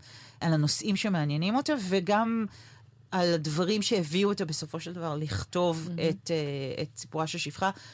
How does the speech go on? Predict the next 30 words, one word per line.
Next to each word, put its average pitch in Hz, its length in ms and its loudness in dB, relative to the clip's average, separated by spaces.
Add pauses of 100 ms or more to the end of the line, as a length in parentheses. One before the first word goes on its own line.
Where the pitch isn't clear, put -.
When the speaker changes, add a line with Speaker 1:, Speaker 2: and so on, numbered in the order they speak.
(100)
Speaker 1:
שמוקדש 151 920 0 (120)
בחלקו 147 680 -2
למרי 143 640 -6
ובסטר. 135 500 -6 (960)
אה, 143 260 -2
אז 143 160 -6
מרי 165 260 0
מדווחת 151 520 -2
על 131 80 -4
עצמה, 220 340 -2
והיא 160 160 -2
אומרת, 170 540 -2
"תלו 170 280 0
אותי 226 360 -2
מכיוון 160 400 -4
שחייתי 156 520 -4
לבד. 127 340 -2 (1120)
על 165 100 4
שהיו 190 320 4
לי 202 100 4
עיניים 170 300 2
כחולות 156 540 0
ואור 202 380 2
שנשרף 151 560 0
בשמש. 143 680 -4 (1080)
על 165 120 2
חצאיות 175 540 2
מרופטות 175 760 -2
מעט 156 380 -2
כפתורים, 131 640 -2